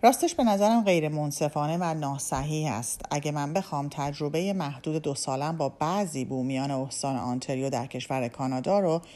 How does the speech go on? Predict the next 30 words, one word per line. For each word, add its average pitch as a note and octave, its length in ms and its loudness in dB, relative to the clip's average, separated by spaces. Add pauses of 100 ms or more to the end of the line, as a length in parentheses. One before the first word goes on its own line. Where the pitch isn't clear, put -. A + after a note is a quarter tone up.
(320)
به F#3 100 6
کل A#3+ 340 4
بومی‌های D#3+ 640 -2
کانادایی C#3+ 460 -2
که D#3 120 -4
بهشون C3+ 440 -4
اندیجنس D3 800 0
هم B2+ 160 0
گفته C3 320 -4
می‌شه C3+ 240 -4
بست - 400 -4
بدم. A2+ 280 -6 (800)
اگه C4+ 180 8
اون D#4+ 200 4
چه D#4 140 -2
اینجا G3 320 4
میشنوید D3+ 580 -4
با D3 80 2
اون C#3+ 120 0
چه F#3 120 -2
از E3+ 160 0
جاهای C#3+ 240 -2
دیگه C3+ 240 -6
شنیدین B2+ 680 -2
متفاوته، B2+ 1040 0 (300)
حداقل A3 420 2
می‌تونه A#3 360 2
دو G3 160 0
تا F#3 120 0
دلیل C#3 460 0